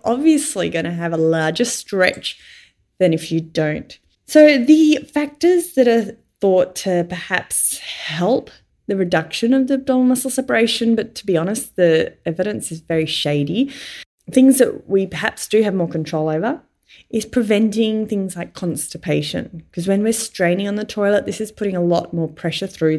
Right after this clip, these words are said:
that weakened abdominal area. Wearing abdominal support might be helpful, and I know personally it felt good and it felt supportive, even if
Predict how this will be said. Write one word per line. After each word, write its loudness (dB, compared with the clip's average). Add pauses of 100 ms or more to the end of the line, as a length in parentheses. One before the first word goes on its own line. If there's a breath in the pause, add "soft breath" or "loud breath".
(120)
that -6
weakened 0
abdominal -2
area. -2 (120)
Wearing 4
abdominal 0
support 4
might -2 (220)
be 2
helpful, -2
and 4
I 4
know 0
personally 2
it -4
felt -2 (200)
good 4 (280 loud breath)
and -2
it -2
felt -2 (600 loud breath)
supportive, 2
even 4
if -2